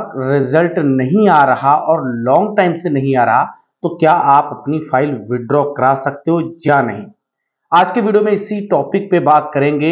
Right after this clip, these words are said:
यानी आज दे video दे विच इसी topic दे उत्ते गलबात करांगे। अगर आप फर्स्ट टाइम मेरे चैनल पे नए हो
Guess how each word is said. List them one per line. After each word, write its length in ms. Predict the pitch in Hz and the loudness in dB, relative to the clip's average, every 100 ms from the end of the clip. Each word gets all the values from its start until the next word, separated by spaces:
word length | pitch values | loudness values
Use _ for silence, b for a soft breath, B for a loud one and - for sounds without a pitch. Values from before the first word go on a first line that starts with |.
| 165 | 0
यानी 260 | 147 151 151 | 0 0 0
आज 180 | 135 131 | 0 0
दे 120 | 160 | 0
video 260 | 147 147 160 | 2 2 0
दे 100 | 151 | 2
विच 220 | 143 143 - | 0 -2 -2
इसी 220 | 202 262 262 | 0 2 2
topic 280 | 170 156 139 | 0 -2 -2
दे 120 | 143 | -2
उत्ते 240 | 135 170 | 0 -2
गलबात 460 | 147 131 113 123 - | 0 0 2 -2 0
करांगे। 320 | 135 143 131 - - _ _ _ _ _ _ _ _ | 0 0 -2 -6 -18 _ _ _ _ _ _ _ _
अगर 240 | 185 170 170 | 0 4 4
आप 140 | 170 - - _ _ | 2 -6 -20 _ _
फर्स्ट 220 | 170 165 196 | -2 0 0
टाइम 160 | 180 | 0
मेरे 160 | 170 170 | 0 0
चैनल 280 | 165 151 147 | 0 0 2
पे 120 | 156 | 2
नए 260 | 135 131 160 | 4 4 4
हो 140 | 170 | 2